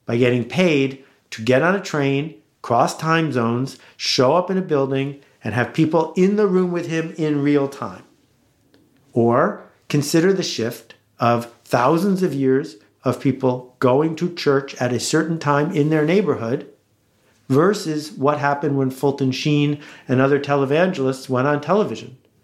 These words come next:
Pre-recorded stuff. Think about the difference between recording T V shows in the sixties, Mary Tyler Moore or Carol Burnett, versus Saturday Night Live. We keep shifting back and forth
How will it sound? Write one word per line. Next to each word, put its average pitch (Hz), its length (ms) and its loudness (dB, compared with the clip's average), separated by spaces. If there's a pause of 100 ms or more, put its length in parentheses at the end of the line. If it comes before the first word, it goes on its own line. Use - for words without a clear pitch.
(680)
Pre-recorded 127 680 0
stuff. - 440 -6 (440)
Think 120 200 0
about 135 280 2
the 131 80 -4
difference 160 400 -2
between 131 500 -2 (380)
recording 147 800 0
T 143 200 -4
V 135 160 -2
shows 127 380 0
in 120 80 -4
the 113 80 -2
sixties, 131 540 0
Mary 110 220 0
Tyler 113 320 0
Moore 113 320 0
or 113 40 -2
Carol 113 300 -2
Burnett, 147 400 0 (240)
versus 143 800 0 (380)
Saturday 110 320 -2
Night 143 200 2
Live. 170 380 0 (400)
We 139 80 2
keep 190 220 0
shifting 151 680 -2 (260)
back 196 540 0
and 170 180 -2
forth - 540 -2